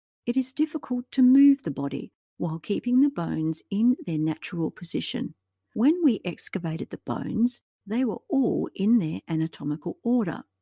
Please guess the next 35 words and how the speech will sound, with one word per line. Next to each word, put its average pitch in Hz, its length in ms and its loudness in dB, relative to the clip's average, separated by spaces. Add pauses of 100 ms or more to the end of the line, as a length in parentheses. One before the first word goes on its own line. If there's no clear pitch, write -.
(300)
Moving 294 600 4
the 180 140 -4
body 175 300 -6
like 160 360 -8
this 320 420 -4
is 170 380 -2
impossible. 160 720 -4 (360)
When 269 180 6
a 339 40 2
corpse - 480 -2
rots 160 640 -6
and 214 160 0
decays, 175 680 -6 (320)
chemicals 285 600 0
like 160 280 -4
phosphorus - 760 -6 (280)
will 156 180 -6
seep 320 360 -2
out 196 200 -2
of 160 240 -4
the - 80 -8
body 233 400 -4
into - 220 -6
the 165 80 -10
soil 175 580 -4
around 170 440 -2
it. - 320 -12 (400)
We 208 160 0
checked 294 440 -8
the 202 220 0
location 165 720 -4
surrounding 185 560 0
the 277 80 6
bones 190 580 -2 (240)
and 233 140 0